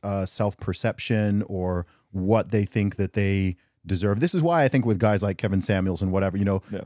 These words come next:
Speaker 1: he had his almost like del-, the delusion, you know, in Fresh Offense, I think they have their delusion calculator,
Speaker 2: Delusion
Speaker 1: right? 'Cause
Speaker 2: calculator.
Speaker 1: every woman is
Speaker 2: Yes.
Speaker 1: saying, "I want a man with this, this, and this, and this."
Speaker 2: Yes.
Speaker 1: And they think, "Oh, wow, that's accessible," because, you know, they're seeing it online and they're
Speaker 2: Yep.
Speaker 1: seeing this and they're seeing that. So it creates a very so-,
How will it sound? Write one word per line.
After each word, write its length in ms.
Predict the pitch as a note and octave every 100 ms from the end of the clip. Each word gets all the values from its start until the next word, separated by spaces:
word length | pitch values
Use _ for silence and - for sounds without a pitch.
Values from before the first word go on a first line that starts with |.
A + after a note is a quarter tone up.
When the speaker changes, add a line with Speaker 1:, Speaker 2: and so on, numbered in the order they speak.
| -
Speaker 1:
he 280 | B2 A#2 B2+
had 160 | B2+
his 200 | A#2+ G#2+
almost 180 | C3 A#2
like 140 | A#2 G2
del-, 160 | A2+ G#2
the 140 | G#2+
delusion, 640 | G2 A#2+ A#2+ A2 A2+ G2+ F#2 _ _ _ -
you 80 |
know, 60 | E2+
in 40 |
Fresh 180 | F#2 G#2+
Offense, 140 | - A2
I 20 |
think 120 | A#2+
they 60 | A2
have 120 | A2
their 120 | A2
delusion 420 | G#2+ B2 B2 A2
calculator, 460 | G2+ A2+ G2+ G#2 F2+
Speaker 2:
Delusion 180 | E2+ A2+
Speaker 1:
right? 100 | A#2+
'Cause 80 | A#2
Speaker 2:
calculator. 220 | F3 A2+ D#3+
Speaker 1:
every 140 | D3+
woman 300 | C#3 C#3 C3
is 80 | A#2+
Speaker 2:
Yes. 80 | G#2+
Speaker 1:
saying, 300 | C3 A#2+ A2+ - - -
"I 100 | B2+
want 200 | B2+ A#2
a 20 |
man 240 | A#2 A2
with 140 | G2 F2+
this, 220 | B2+ A#2+
this, 240 | A#2+ A#2
and 100 | G#2
this, 180 | G#2 A2
and 140 | G2+ A2
this." 220 | C3 A#2+
Speaker 2:
Yes. 300 | - G#2+ - -
Speaker 1:
And 440 | B2+ B2+ A#2+ A#2 F2+ _ _ _
they 260 | F#2+ B2 B2+
think, 260 | - A#2+ -
"Oh, 120 | C#3
wow, 220 | A#2 A#2+
that's 200 | G#2 A2+
accessible," 520 | G#2+ - B2 B2 G#2+ G#2
because, 240 | G#2 G2
you 60 | A2+
know, 80 |
they're 120 | F#2+ F#2
seeing 340 | - B2+ A2+
it 60 | G2+
online 520 | D#2+ E2+ C3 C3 B2+
and 80 | F2
they're 60 |
Speaker 2:
Yep. 60 | -
Speaker 1:
seeing 220 | - G#2+
this 240 | G#2+ A#2+ -
and 80 | F2+
they're 80 | F2
seeing 240 | A#2 A2
that. 180 | A#2+ F#2+
So 100 | B2+
it 60 | A#2
creates 300 | D3 D#3+ C3
a 40 |
very 180 | C3 A#2+
so-, 300 | - G#2+